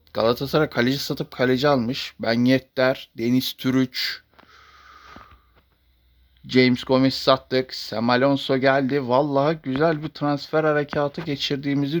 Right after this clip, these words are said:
düşünüyorum. Ya, Duranville'i satıp Emre Mor'u aldık. Türk rotasyonlu adam lazımdı bizim için. Ben o Türk rotasyonuna baktım. Wissam Ben Yedder'e ver, kaptan da Rui Patricio olsun. Peki.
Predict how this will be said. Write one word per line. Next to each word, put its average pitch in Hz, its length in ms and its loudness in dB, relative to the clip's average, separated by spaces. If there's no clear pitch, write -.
düşünüyorum. 127 640 -2
Ya, - 220 -12
Duranville'i 127 500 2
satıp - 400 -8
Emre 127 220 0
Mor'u 127 220 0
aldık. 117 220 -2
Türk 156 220 -2
rotasyonlu 139 680 0
adam 127 340 0
lazımdı 110 540 -10
bizim 113 280 -8
için. 254 420 -8
Ben 202 120 -2
o 196 140 -2
Türk - 240 -6
rotasyonuna 120 720 -4
baktım. 165 420 -12
Wissam 135 460 2
Ben 135 80 4
Yedder'e 135 520 -2
ver, 139 180 0
kaptan - 480 -6
da 151 80 0
Rui 139 240 0
Patricio 131 580 -4
olsun. 107 300 -10
Peki. 110 280 -6